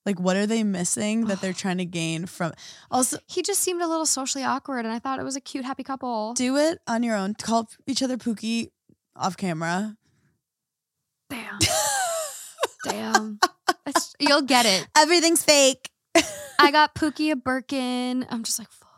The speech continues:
Speaker 1: Oh, ew.
Speaker 2: I'm
Speaker 1: Okay, well, now I need to research it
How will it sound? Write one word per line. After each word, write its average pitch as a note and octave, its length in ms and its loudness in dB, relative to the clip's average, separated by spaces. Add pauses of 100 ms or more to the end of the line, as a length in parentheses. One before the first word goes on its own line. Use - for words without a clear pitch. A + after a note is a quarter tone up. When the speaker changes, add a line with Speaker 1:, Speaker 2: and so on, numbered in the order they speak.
(260)
Speaker 1:
Oh, G3+ 380 -2 (120)
ew. F#3+ 500 -4 (480)
Speaker 2:
I'm A3+ 260 -12 (260)
Speaker 1:
Okay, G#3+ 160 4
well, G3 120 2
now G3 140 2
I A3+ 80 4
need C4 100 2
to G#3+ 80 0
research - 460 -2
it - 260 -6